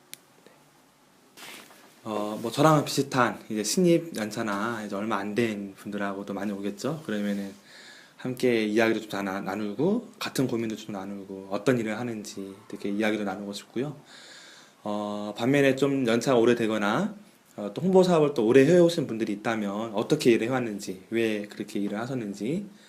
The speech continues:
어, 또 어떤 일들을 또 구체적으로 또 해야 될지 이런 또 생각, 꿈, 어, 이런 것들도 한번 나누고 싶어요.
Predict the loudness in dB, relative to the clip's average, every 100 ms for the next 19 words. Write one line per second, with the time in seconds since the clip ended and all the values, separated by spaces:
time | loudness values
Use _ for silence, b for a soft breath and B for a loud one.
0 | B B B B _ -12 -12 -2 2 6
1 | 8 6 2 2 0 -2 -4 -8 -10 -12
2 | -6 0 0 0 2 4 4 0 -4 -4
3 | -4 -6 -8 -6 -4 -2 -6 -8 -8 -6
4 | -2 -2 -4 -14 -4 0 0 -4 B B
5 | B B B B -2 2 2 2 2 0
6 | 0 0 -2 -4 -6 -8 -10 -14 _ _
7 | _ -16 -12 -12